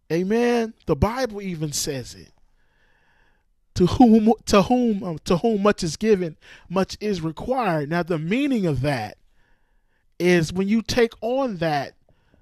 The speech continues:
situation, or you take on that responsibility of being, I'm talking to the security guard now. When you take on that responsibility, yeah,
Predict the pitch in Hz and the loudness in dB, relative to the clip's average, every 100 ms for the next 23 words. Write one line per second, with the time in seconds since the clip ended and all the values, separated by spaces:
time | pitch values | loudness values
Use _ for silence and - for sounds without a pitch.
0 | _ - - 202 - 156 147 151 - 147 | _ -16 -6 -6 -4 -4 -2 -4 -4 -4
1 | 170 214 - 208 - 220 254 262 196 170 | -2 -2 0 0 -2 -4 -2 -2 -2 -2
2 | 147 113 _ _ _ - - - 160 - | -2 -4 _ _ _ -20 -14 -8 -6 -2
3 | 180 156 - 147 160 147 - 135 143 131 | 0 0 -2 -2 0 -2 -4 -4 -4 -2
4 | 160 139 165 - 185 190 202 196 202 240 | -2 -2 -4 -6 -8 -4 -4 -4 -6 -6
5 | 226 170 156 131 127 113 107 _ - - | -4 0 0 0 -6 -10 -14 _ -20 -6
6 | 165 214 - 233 247 269 269 196 - 180 | -4 4 6 6 4 0 -4 -8 -4 -4
7 | 143 165 143 143 127 127 127 _ _ _ | -2 -4 -2 -2 -2 -8 -14 _ _ _
8 | _ _ _ - 127 180 139 98 | _ _ _ -18 2 4 4 0